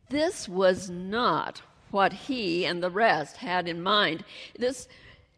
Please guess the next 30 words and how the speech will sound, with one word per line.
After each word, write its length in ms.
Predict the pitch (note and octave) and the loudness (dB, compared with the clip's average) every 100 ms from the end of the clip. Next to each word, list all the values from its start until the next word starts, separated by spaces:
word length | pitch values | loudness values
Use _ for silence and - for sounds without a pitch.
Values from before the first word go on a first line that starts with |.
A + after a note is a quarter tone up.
| _ _ _ _ _ | _ _ _ _ _
this 260 | - B3+ C#4 | -4 -4 -2
is 160 | G#3+ G#3+ | -6 -2
not 400 | B3 C#4 G#3 - | 4 6 6 4
what 140 | - | 2
they 140 | G3 | 4
had 120 | A#3 A#3 | 6 4
signed 440 | - A3 A3 G#3+ | -2 -4 -4 -2
up 200 | A3+ - | -2 -4
for. 420 | - F#3 C3+ - - - _ - - _ - | -4 0 2 0 -6 -20 _ -20 -20 _ 2
The 120 | G#3+ | 4
disciples 800 | A3 - C4 C#4+ D4 B3 F#3+ - | 4 8 10 10 6 0 0 -4
may 420 | F#3 F#3+ A3+ D4 | -8 -2 0 0
not 400 | D4+ E3 D3+ D#3 | 0 0 0 -2
have 260 | G3 - - | -6 -8 -6
thought 600 | G#3+ G3+ D#3+ - - D3+ | 0 2 2 -2 -20 -12
Jesus 560 | - A#3+ A3+ D#3+ E3+ | -4 -2 -2 -4 -6
was 560 | D3+ G3+ F3 D#3 D3+ - - - - _ _ _ _ _ _ _ _ _ - | -6 0 2 4 0 -6 -18 -20 -20 _ _ _ _ _ _ _ _ _ -4
a 80 | F#3 | -2
military 1080 | F#3 G#3+ C#4+ B3+ - B3 F#3 E3+ E3 D3+ | 0 4 6 4 2 0 4 6 6 4
leader, 400 | E3+ G#3+ A#3+ E3+ | 2 2 4 6
as 220 | E3 F3+ | 6 4
many 280 | F3 A3+ C4 | 2 0 4
of 80 | G3+ | 2
the 120 | E3 | 2
Jews 420 | D#3 G3+ G3+ F#3 | -4 -4 -2 -4
had 160 | A3 F3 | -4 -4
hoped 340 | G3+ C4 D4 | 2 0 0
he 160 | - F3 | -4 -4
would 180 | D3 C3+ | -4 -6
be, 360 | D#3 C#3 B2+ | -4 -4 -8